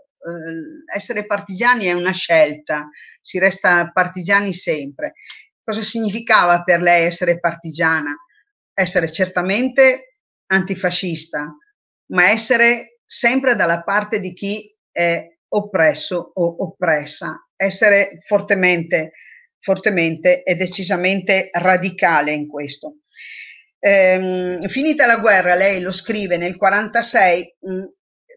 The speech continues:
lei frequenta sempre università, è nella, nell'azione cattolica, più che nell'azione cattolica, entrerà poi nella D C. Eh, e c'è questo periodo di frequentazione, mm, della D C. Ne-,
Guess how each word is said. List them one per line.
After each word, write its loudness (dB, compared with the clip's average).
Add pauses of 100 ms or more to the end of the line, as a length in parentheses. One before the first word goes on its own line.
(300)
lei 0
frequenta -4
sempre -6
università, -2
è 2
nella, -4
nell'azione -4
cattolica, 2
più -8
che 0
nell'azione 0
cattolica, 2
entrerà 4
poi 0
nella 2
D -4
C. -4 (640)
Eh, 2
e 4
c'è 2
questo 0
periodo 0
di -6
frequentazione, -2 (140)
mm, -6
della 4
D -8
C. -4
Ne-, -4